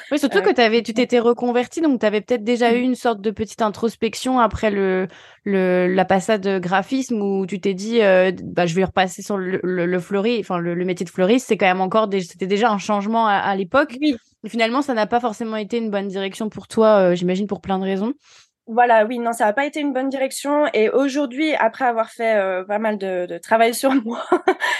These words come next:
Speaker 2: je sais que la fleuristerie, c'était un échappatoire pour moi, c'était un
Speaker 1: Mm.
Speaker 2: moyen de fuir. Bon, quelque chose, je vais pas rentrer dans les détails,
Speaker 1: Ouais,
Speaker 2: mais
Speaker 1: ouais,
Speaker 2: c'est
Speaker 1: ouais. <laughs>
Speaker 2: on va pas
Speaker 1: T'inquiète.
Speaker 2: <laughs> Mais voilà, enfin, en tout cas, c'était pas la bonne direction pour moi.
Speaker 1: <clears throat>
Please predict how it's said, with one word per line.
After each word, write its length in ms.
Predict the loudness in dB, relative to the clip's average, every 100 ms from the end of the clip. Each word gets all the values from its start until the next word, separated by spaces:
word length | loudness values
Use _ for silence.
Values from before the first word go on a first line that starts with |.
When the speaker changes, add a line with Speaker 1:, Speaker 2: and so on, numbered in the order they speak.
| -8 -12
Speaker 2:
je 320 | -6 0 0
sais 340 | 0 -2 -4
que 540 | 0 2 2 2 2 2
la 180 | 2 0
fleuristerie, 500 | -2 -2 0 -2 -2
c'était 240 | -4 -2
un 160 | -2 -2
échappatoire 680 | -2 -2 0 2 2 0 -8
pour 120 | -2
moi, 200 | 0 0
c'était 200 | -2 -2
un 80 | 2
Speaker 1:
Mm. 40 |
Speaker 2:
moyen 220 | 2 2
de 100 | -2 -6
fuir. 360 | -2 0 0 -4 -12 _ _ -8
Bon, 120 | -6
quelque 280 | -6 -8 -6
chose, 180 | -6
je 60 | -6
vais 100 | -4
pas 160 | -2 -2
rentrer 280 | -4 -2
dans 100 | 0
les 120 | 2 0
détails, 300 | 2 4 6
Speaker 1:
Ouais, 80 |
Speaker 2:
mais 140 | 6 4
Speaker 1:
ouais, 60 | 4
Speaker 2:
c'est 60 | 4 6
Speaker 1:
ouais. 60 |
<laughs> 0 |
Speaker 2:
on 80 | 4
va 20 |
pas 140 | 4 4
Speaker 1:
T'inquiète. 220 | 2 2
Speaker 2:
<laughs> 1400 | 2 2 2 2 0 -2 -8 -2 -2 -2 -6 -12 -12 -4
Mais 200 | -2 2
voilà, 340 | 4 4 2
enfin, 240 | 0 -2 -2
en 40 |
tout 100 | -2
cas, 120 | -4 -4
c'était 260 | -4 -4
pas 140 | 2 2
la 100 | 2
bonne 180 | 0
direction 440 | -2 -4 -4 -6 -6
pour 140 | -2
moi. 320 | 2 2 0
Speaker 1:
<clears throat> 60 | -2